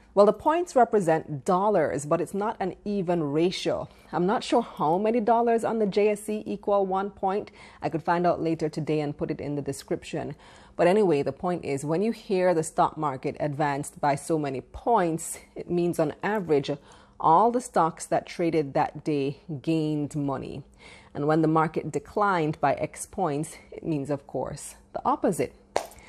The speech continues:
So there you go. Now you can easily follow the business reports and actually know what they're talking about.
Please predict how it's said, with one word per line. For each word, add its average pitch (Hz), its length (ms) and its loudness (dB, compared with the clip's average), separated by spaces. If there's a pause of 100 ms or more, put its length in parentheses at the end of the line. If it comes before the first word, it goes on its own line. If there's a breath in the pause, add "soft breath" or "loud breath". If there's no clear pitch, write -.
(600 loud breath)
So 226 160 10
there 196 180 8
you 208 140 4
go. 277 440 4 (160)
Now 180 280 0
you 285 160 2
can 311 220 -2 (100)
easily 196 720 0 (140)
follow 175 340 4
the 285 120 2
business 185 580 4
reports 165 640 0 (120)
and 156 200 -6
actually 233 540 0
know 180 240 2
what 135 380 0
they're 156 120 0
talking 156 460 -4
about. 147 500 0